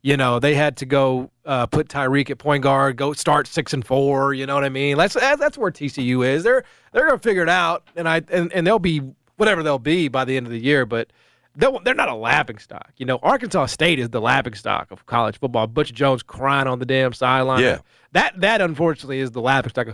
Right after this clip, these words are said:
Speaker 1: I would say, right now. Is there anybody else that, I mean, Bethune-Cookman, I shouldn't even have entered this discussion. The fact that you did that is I'd say
Speaker 2: No,
Speaker 1: that,
Speaker 2: that's what I'm
Speaker 1: that,
Speaker 2: saying. If you had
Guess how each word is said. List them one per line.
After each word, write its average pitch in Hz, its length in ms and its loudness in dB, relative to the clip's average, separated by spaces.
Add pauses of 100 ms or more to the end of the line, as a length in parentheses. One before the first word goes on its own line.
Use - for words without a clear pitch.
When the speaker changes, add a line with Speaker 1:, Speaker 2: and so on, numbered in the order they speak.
(100)
Speaker 1:
I 139 120 2
would 120 120 0
say, 123 220 0
right 110 260 0
now. 110 340 -2 (540)
Is 127 80 -2
there 160 100 4
anybody 151 320 2
else 160 220 2
that, 151 260 -2
I 156 60 -4
mean, 147 200 0
Bethune-Cookman, 135 680 -4
I 110 80 -6
shouldn't 127 260 -4
even 113 260 -4
have 117 180 0
entered 117 300 -2
this 110 120 -8
discussion. 117 560 -4
The 107 60 -16
fact 123 240 0
that 113 160 -8
you 117 80 -2
did 131 260 2
that 110 240 2
is 107 180 -4 (440)
I'd 127 260 0
say 139 140 -2
Speaker 2:
No, 226 120 6
Speaker 1:
that, 254 180 4
Speaker 2:
that's 196 160 0
what 262 100 0
I'm 254 60 2
Speaker 1:
that, 240 100 2
Speaker 2:
saying. 220 120 -2
If 208 80 -8
you 165 100 0
had 233 60 0